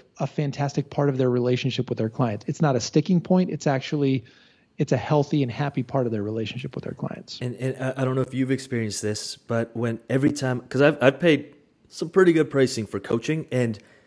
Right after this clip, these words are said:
Speaker 2: the
Speaker 1: Mm-hmm.
Speaker 2: coaching program or the mastermind is still two months away, and I pay for the weekend, and literally the second I hit, and I'm, I'm, um, every time I'm kinda shaky. Like, I don't care if it's
Speaker 1: Yes.
Speaker 2: a thousand dollars or ten thousand dollars, I'm like, "Ah," like, enter.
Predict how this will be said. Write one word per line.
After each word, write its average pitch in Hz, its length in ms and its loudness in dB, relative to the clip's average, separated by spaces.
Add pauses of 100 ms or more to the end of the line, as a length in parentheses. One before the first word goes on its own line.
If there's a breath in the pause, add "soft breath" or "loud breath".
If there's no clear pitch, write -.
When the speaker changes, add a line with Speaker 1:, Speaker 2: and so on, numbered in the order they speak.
(120)
Speaker 2:
the 151 60 -2
Speaker 1:
Mm-hmm. 127 200 2
Speaker 2:
coaching 165 340 0
program 123 380 2
or 110 100 4
the 107 80 0
mastermind 110 600 -2
is 98 80 -4
still 123 240 -4
two - 240 -4
months 117 260 -2
away, 101 360 -2 (340 soft breath)
and 107 100 -2
I 104 60 0
pay 131 240 -2
for 135 120 -6
the 123 100 2
weekend, 110 480 -2 (440 soft breath)
and 117 160 -2
literally 143 280 4
the 110 120 2
second 127 460 0
I 120 140 2
hit, 113 540 -2
and 143 140 2
I'm, 175 280 2
I'm, 208 140 2
um, 180 120 2 (260)
every 190 180 0
time 110 180 -4
I'm 98 80 -4
kinda 101 220 -6
shaky. 95 420 -6
Like, - 320 -10
I 113 80 -6
don't 135 120 0
care 135 180 4
if 120 120 -2
it's 113 120 0
Speaker 1:
Yes. 110 120 2
Speaker 2:
a - 40 2
thousand 147 200 4
dollars 160 220 4
or 117 60 -2
ten 165 180 -2
thousand 107 240 2
dollars, 101 180 -2
I'm 107 80 -4
like, 104 140 -8
"Ah," - 420 -8
like, 98 240 -6 (1080 loud breath)
enter. 123 440 0